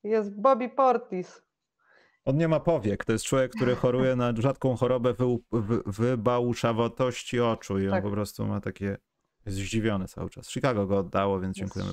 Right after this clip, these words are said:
Speaker 2: wam
Speaker 1: szalony.
Speaker 2: serdecznie. Wendell Carter, on,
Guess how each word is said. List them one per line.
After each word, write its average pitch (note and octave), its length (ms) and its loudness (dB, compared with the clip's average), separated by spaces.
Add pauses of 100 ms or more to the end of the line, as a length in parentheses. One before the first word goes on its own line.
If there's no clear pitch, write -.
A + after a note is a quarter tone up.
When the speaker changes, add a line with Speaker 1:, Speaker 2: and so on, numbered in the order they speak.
Speaker 2:
wam - 100 -2
Speaker 1:
szalony. - 160 -2
Speaker 2:
serdecznie. - 380 -8 (1080)
Wendell D3 300 2
Carter, C3+ 400 2
on, A#2+ 280 2